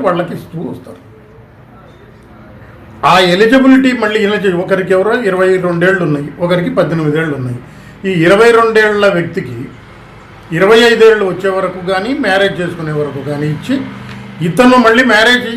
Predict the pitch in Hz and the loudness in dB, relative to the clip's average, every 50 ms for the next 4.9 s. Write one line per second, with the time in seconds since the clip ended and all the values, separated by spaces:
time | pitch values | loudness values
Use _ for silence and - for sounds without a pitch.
0 | 247 - - - - - 196 196 - - 208 202 196 - 190 175 170 165 165 175 | -10 -12 -16 -20 -8 -4 -4 -2 -2 -2 -2 -2 0 0 -2 -2 -2 -2 -2 0
1 | 196 170 190 185 185 180 185 196 196 - - - - - - - - 165 151 156 | 0 2 2 2 2 2 2 0 -2 -4 -12 -18 -20 -20 -20 -14 -10 -10 -4 2
2 | 220 226 226 226 226 196 185 185 180 175 160 165 165 151 156 156 151 151 175 190 | 4 4 4 4 4 2 0 -2 -2 -2 -2 -2 -2 -2 -2 -2 0 2 0 2
3 | 190 175 175 175 180 180 170 160 175 180 185 190 190 185 175 185 175 170 160 131 | 2 2 2 4 4 2 2 2 0 2 2 2 0 0 0 -2 -2 -2 -2 -2
4 | 156 160 156 - 175 165 147 156 151 151 147 151 233 196 - 202 160 | -2 -4 -2 -2 -4 -4 -2 -4 -4 -4 -4 -4 -4 -4 -4 -4 -4